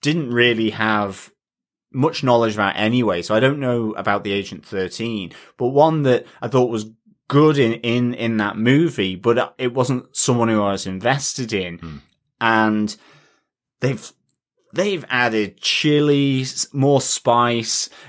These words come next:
Speaker 1: Um, they, they've, you know, put in a ton of garlic.
Speaker 2: Yeah.
Speaker 1: Uh, it is like they, they've cooked up a little beast and I, of a Sharon Carter.
Speaker 2: Yeah.
Speaker 1: And I love it. And I love the contrast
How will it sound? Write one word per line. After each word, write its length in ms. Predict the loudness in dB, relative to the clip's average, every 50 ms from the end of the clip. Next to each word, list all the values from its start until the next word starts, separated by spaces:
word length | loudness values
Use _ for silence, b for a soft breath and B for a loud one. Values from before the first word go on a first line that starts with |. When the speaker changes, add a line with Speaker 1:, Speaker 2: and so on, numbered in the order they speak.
| B -6
Speaker 1:
Um, 640 | 0 2 2 4 4 4 2 0 -2 -4 -8 -10 -4
they, 320 | 0 2 4 4 4 2
they've, 580 | 0 0 0 2 2 4 2 2 0 -4 -8 -8
you 120 | -4 -2
know, 200 | -2 0 -2 -2
put 300 | -4 -6 -2 0 0 2
in 140 | 2 0 0
a 60 | -2 -4
ton 280 | -8 -6 -2 0 0
of 180 | 2 0 0 0
garlic. 680 | 0 2 4 4 4 4 2 0 -2 -4 -6 -8 -16 B B B B
Speaker 2:
Yeah. 340 | -10 -8 -4 -2 -2 0 -2
Speaker 1:
Uh, 40 | 0
it 200 | 2 2 2 4
is 320 | 4 4 4 2 0 0 0
like 480 | 2 2 4 4 2 0 -2 -6 -14 -10 -4
they, 180 | -2 -2 -2
they've 300 | 0 -2 -2 -2 -2 -6
cooked 500 | -10 -8 0 0 0 0 0 -4 -6 -2
up 380 | 0 0 2 0 -2 -4 -10 -20 b b b b b -4
a 80 | -2
little 400 | 0 2 2 2 2 2 -2 -6 -6 -10 _ _
beast 540 | -4 -4 -4 -6 -8 -8 -8 -8 -8 -8 -6 -2
and 160 | 0 2 2
I, 180 | 2 2 2 2 2
of 260 | 2 0 0 0 0
a 100 | -2 -4
Sharon 500 | -4 -4 0 0 2 2 0 -2 -4 -4
Carter. 480 | -2 0 0 2 0 0 -2 -4 -4
Speaker 2:
Yeah. 180 | -4 -4 -4 B B B B B B
Speaker 1:
And 140 | -2 0 2
I 100 | 4 2
love 380 | 4 2 2 2 2 2 2 2
it. 60 | 0
And 120 | -2 0 0
I 40 | 0
love 380 | 0 2 2 2 2 2 0 -2
the 80 | -6
contrast 1200 | -6 -6 -4 -2 0 0 0 -2 -4 -4 -2 -2 -2 -2 -4 -8 -10 -12 -10 -10 -10 -12 -14 -18